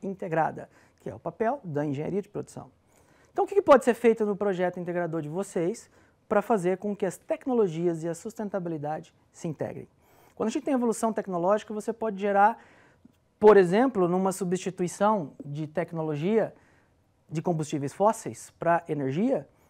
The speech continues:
é, é, eólica, so-, é, é, solar, enfim, né, os carros de combustíveis, né, a gasolina pros carros elétricos, você pode gerar mais resíduo, você pode gerar mais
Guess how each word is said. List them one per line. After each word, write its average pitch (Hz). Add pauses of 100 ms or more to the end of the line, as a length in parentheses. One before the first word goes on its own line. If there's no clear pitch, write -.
é, 143
é, 139
eólica, 151
so-, -
é, 131
é, -
solar, 147 (540)
enfim, 156
né, 160
os 156
carros 180 (640)
de 127
combustíveis, 143
né, 143
a 139
gasolina 143
pros 139
carros 135
elétricos, 156 (480)
você 185
pode 254
gerar 247
mais 247 (200)
resíduo, 226
você 135
pode 190
gerar 214
mais 208